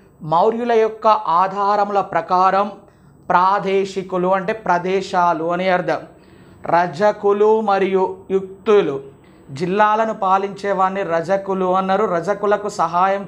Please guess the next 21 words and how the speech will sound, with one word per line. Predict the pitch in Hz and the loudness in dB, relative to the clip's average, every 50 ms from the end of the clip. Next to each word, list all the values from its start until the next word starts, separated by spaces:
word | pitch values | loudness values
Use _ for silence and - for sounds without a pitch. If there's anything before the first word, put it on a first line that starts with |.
| - 180 | -8 -8
చేసే | 180 175 180 190 190 185 | -8 -6 -4 -4 -2 0
వాళ్ళని | 180 175 175 180 180 175 180 196 226 247 - - - - - - - - - - 147 160 | 2 2 2 0 0 0 0 -2 -2 -4 -10 -16 -20 -20 -20 -20 -20 -20 -14 -8 -2 -2
యుక్తులు | 196 196 - - - - 240 226 220 208 196 190 190 185 | -2 -2 -2 -8 -2 2 2 2 4 4 2 2 2 0
అన్నారు, | 185 180 147 131 - - - - - - - - - 135 135 | 0 0 -2 -2 -4 -10 -16 -20 -20 -20 -20 -18 -12 -4 -2
జిల్లా | 190 196 202 208 220 220 220 220 220 | 0 0 2 2 4 4 2 2 2
పరిధి | 196 185 196 196 185 208 - - 170 | 0 0 0 0 0 0 0 0 0
అధికారులు | 165 180 190 180 185 185 185 185 180 180 175 175 175 180 180 180 | -2 -2 -2 -2 2 2 2 4 2 0 0 0 0 2 2 2
అన్నాడు. | 175 165 - - - - - - 170 | 0 -2 -4 -6 -8 -12 -10 -8 -6
అంటే | 180 185 220 208 | -2 0 -2 0
ఇది | 196 220 202 220 | -2 -2 0 2
కూడా | 220 240 214 196 | 2 2 2 0
కరెక్ట్గానే | 190 202 196 - - 202 185 185 190 190 190 190 190 190 185 | -2 -2 -2 -2 -4 -2 2 2 4 2 2 0 -2 -4 -4
ఉంది | 180 175 175 170 | -4 -4 -2 0
మనకి. | 165 156 135 113 117 110 - - - - - - - - - - - - - - - - - | 0 0 -2 -6 -10 -18 -18 -20 -20 -20 -20 -20 -20 -20 -20 -20 -20 -20 -20 -20 -6 2 2
పదవేదకుడు | 185 190 190 190 220 220 208 208 208 208 208 202 196 196 190 196 202 196 196 208 214 214 214 208 | 2 4 4 2 2 2 4 2 2 2 2 2 2 0 0 2 0 2 4 4 2 2 2 0
మరియు | 196 190 196 196 190 190 190 - | -2 0 2 2 0 0 -2 -4
పులసానిలు | - 180 175 190 196 196 - - 196 190 196 196 196 196 202 202 220 220 180 135 - - - - - - - - - - - 143 | -4 -2 0 0 0 0 0 0 0 2 2 2 0 0 0 2 2 2 2 0 -4 -8 -16 -20 -20 -20 -20 -20 -20 -10 -2 0
రాజ్యకోశాన్ని | 165 175 196 185 160 147 196 220 214 214 190 185 196 185 190 - 196 196 202 196 202 208 202 190 | 2 2 2 0 -2 -2 -2 -2 -2 0 -2 0 0 0 0 2 2 2 2 -2 -4 -8 -4 -2
మరియు | 190 185 190 196 190 156 131 165 | 0 2 2 2 0 0 -2 0
గణాంకాలను | 160 165 180 190 202 202 196 - - 185 185 185 185 185 185 202 196 - | 0 2 2 0 0 -2 -4 -2 2 4 4 4 2 2 -4 -4 -8 -6
చూసేవారు | - 180 185 180 180 190 190 190 180 180 175 170 170 165 170 170 | -2 -2 -2 -2 0 -2 -2 0 2 2 4 4 2 2 0 0